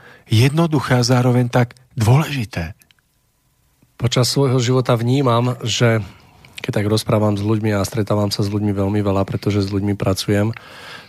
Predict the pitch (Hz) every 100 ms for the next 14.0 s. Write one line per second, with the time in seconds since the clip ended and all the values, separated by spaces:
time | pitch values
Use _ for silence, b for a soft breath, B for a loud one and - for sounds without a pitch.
0 | B - 95 - 104 101 101 98 98 98
1 | 98 107 B B B - 101 95 - 104
2 | - 98 - 101 101 101 101 95 95 101
3 | - - 104 104 95 104 98 101 - -
4 | 101 120 - - 123 117 113 117 113 113
5 | 113 - 117 113 101 87 85 - _ _
6 | - 104 95 87 82 - 104 - - 95
7 | - 90 - - B B B B B B
8 | B B B B - 104 90 - 98 98
9 | 98 92 95 - 101 98 98 101 104 -
10 | - - - 98 95 110 98 - 107 95
11 | 101 95 98 101 101 - 104 104 101 101
12 | 92 - 107 101 104 - 110 98 101 -
13 | 107 101 - - 98 95 101 95 87 73